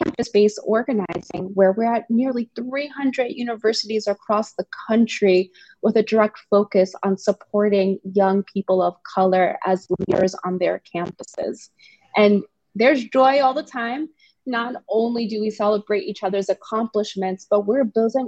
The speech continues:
up each other's leadership skills. We are holding each other as whole individuals. We're doing mutual aid work, policy, and so, so much more. And to give it a little bit of a taste of what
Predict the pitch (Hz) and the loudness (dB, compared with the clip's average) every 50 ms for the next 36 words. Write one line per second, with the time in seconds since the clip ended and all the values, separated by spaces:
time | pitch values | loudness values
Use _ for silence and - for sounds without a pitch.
0 | - - 226 - - 208 208 - - 208 190 202 202 202 196 - 196 190 190 196 | -4 -8 -8 -6 -4 -6 -6 -4 -4 -2 0 0 0 0 0 -2 -4 -2 -2 0
1 | 202 214 226 240 - - 269 254 - - - - - - _ 277 277 269 269 262 | 0 0 -2 -2 -2 -2 -2 -2 -2 -4 -12 -20 -20 -8 _ 0 2 4 4 4
2 | 269 269 277 262 - - _ _ _ _ _ _ - 208 226 226 226 214 208 196 | 4 2 2 0 -2 -6 _ _ _ _ _ _ 0 2 4 6 6 6 6 6
3 | 196 190 - 190 - - - - 247 247 254 233 247 247 247 233 220 - - 220 | 4 4 2 0 -2 -6 0 2 2 4 4 2 2 0 0 0 -2 0 0 0
4 | 214 226 - - 202 - - - - 214 214 208 - 214 202 196 185 180 185 - | 2 2 0 0 -2 -6 -4 -2 0 2 2 2 2 0 0 0 0 -2 -2 0
5 | 233 254 220 247 247 233 247 240 233 233 233 233 226 - 220 226 202 - 240 233 | 0 0 0 0 -2 0 0 0 2 2 0 0 0 0 -2 -2 0 0 2 2
6 | 226 220 214 208 196 202 - - 180 170 - - - 262 262 247 214 196 208 196 | 4 4 2 2 0 -2 -2 -2 -2 -2 0 0 0 0 0 0 0 2 4 4
7 | 185 175 - - - _ - - - 269 254 233 214 208 - - 185 196 190 196 | 4 2 0 -6 -16 _ -14 -6 -2 -2 0 0 -2 -4 -4 -6 -6 -6 -6 -6
8 | - - - 247 226 233 226 220 - 214 214 208 190 185 - - - 214 208 214 | -6 -4 -2 0 2 2 2 2 2 2 2 2 0 -2 -4 -2 0 4 4 6
9 | 214 196 190 190 196 - - - - - _ _ _ - 262 226 - 226 - 262 | 6 4 2 0 -2 -6 -14 -20 -20 -20 _ _ _ 2 2 2 2 2 2 2
10 | 262 269 254 226 - - 240 262 285 285 247 262 233 247 220 220 214 - - 233 | 4 4 2 2 4 4 4 6 6 4 4 2 0 0 0 -4 -4 -2 0 2
11 | 208 214 214 - 208 196 190 190 - 190 208 | 2 2 2 2 0 0 0 0 -2 -2 -4